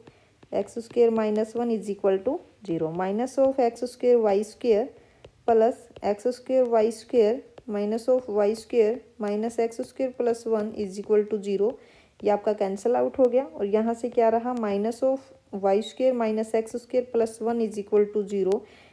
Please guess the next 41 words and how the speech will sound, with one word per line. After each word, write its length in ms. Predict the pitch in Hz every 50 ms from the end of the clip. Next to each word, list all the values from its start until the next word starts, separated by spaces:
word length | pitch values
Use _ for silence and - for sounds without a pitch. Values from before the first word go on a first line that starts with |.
| _ - -
and 180 | - 190 196 190
this 240 | 208 220 220 -
is 160 | 254 254 247 240
minus 440 | 233 226 220 214 220 240 240 - 269
of 200 | 262 254 262 - 220 - - _ _ _ _ _ _ _ -
y 240 | 190 190 190 196 220
square 360 | 220 - - - 254 262 262
minus 360 | 247 233 226 226 226 226 226
x 200 | 233 226 226 226 - 240
square 220 | - - 254 254 247
is 200 | - 208 190 208
equal 200 | 208 - 220 214 214 226
to 40 | 208
minus 480 | 196 180 170 170 175 196 226 240 233
one, 220 | 254 247 233 226 262 277 - - _ _ _ _ -
and 200 | 185 190 190 190
this 200 | 202 240 233 -
is 220 | 262 247 247 240 -
y 260 | 208 190 196 185 190 214
square 500 | - - - _ - 285 277 254 240 247 247 - - -
plus 280 | 233 233 233 226 - - - 208 214
x 140 | 214 - -
square 420 | 254 - - - 254 240 226 226
is 260 | 233 226 208 196 202
equal 300 | 208 202 - 214 208 208 202 208
to 120 | - 214 208 196 202 220
one, 160 | 208 208 226 233 - - - _ _ _ - _
or 200 | - 185 185 190
can 260 | - 214 208 208 214
be 120 | 214 233
written 340 | 226 226 220 214 226 220 220
as 320 | 220 214 202 220 226 - - _ _ _ _ -
x 240 | - 202 202 - - 240 -
square 280 | - - 262 269 262 262 -
plus 300 | 247 240 233 233 - -
y 220 | 196 196 185 196 220
square 440 | 214 - - - 247 220 208 214 226 - 226 208
is 120 | 190 -
equal 320 | 214 208 - 208 190 180 175 -
to 100 | 254 349 - - - - _ _ _ _ _ _ 175
one। 160 | 160 151 160